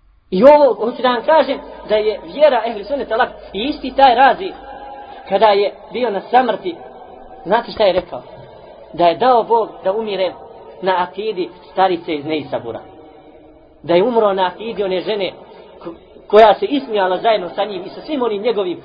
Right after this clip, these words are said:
glupacima oko njega što su ga okružili. Jedna starica. Što? Zato što je ona skontala akidu ehli sunneta. Ne treba joj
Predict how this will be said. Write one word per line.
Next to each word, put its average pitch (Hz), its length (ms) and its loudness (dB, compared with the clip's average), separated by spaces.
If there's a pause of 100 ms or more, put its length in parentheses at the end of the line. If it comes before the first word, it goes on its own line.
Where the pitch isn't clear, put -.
(140)
glupacima 180 580 0
oko 180 160 -8
njega 151 240 -6 (140)
što 180 120 -10
su 165 120 -12
ga 156 200 0 (180)
okružili. 143 500 -8
Jedna 247 280 2
starica. - 420 2 (300)
Što? 220 200 0
Zato 220 240 -2
što - 120 -10
je 196 60 -4
ona 185 100 -6
skontala 202 420 -4
akidu 165 280 -6
ehli 151 160 -10
sunneta. 143 340 -10 (400)
Ne 214 140 4
treba 220 260 2
joj 190 160 0